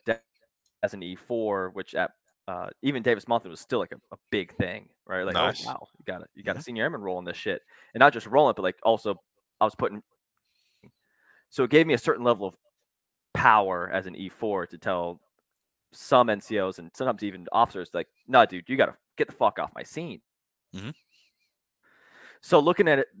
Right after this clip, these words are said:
Speaker 1: that, again, going towards your promotions, I was able to see, like, a lot of some of, like,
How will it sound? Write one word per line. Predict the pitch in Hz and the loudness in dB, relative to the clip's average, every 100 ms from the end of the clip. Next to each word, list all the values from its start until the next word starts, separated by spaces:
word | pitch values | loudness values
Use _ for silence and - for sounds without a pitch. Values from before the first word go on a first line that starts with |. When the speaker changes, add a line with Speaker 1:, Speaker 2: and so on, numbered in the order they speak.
| - | 4
Speaker 1:
that, | 135 123 117 - - | 8 10 8 2 -20
again, | 101 123 120 | -6 -6 -4
going | 107 127 120 | -4 -4 -4
towards | - 113 104 | -6 -8 -6
your | 104 | -10
promotions, | - 104 113 131 - 104 90 - _ _ - | -10 0 2 2 -2 -10 -12 -20 _ _ -2
I | - | -2
was | 107 | 2
able | 131 120 | 0 -2
to | |
see, | - - 120 | -12 -8 -6
like, | 98 | -6
a | 87 | -8
lot | 90 104 120 | -2 4 4
of | 117 | 2
some | - - 127 | -4 -10 -6
of, | 110 98 | -6 -8
like, | - | -14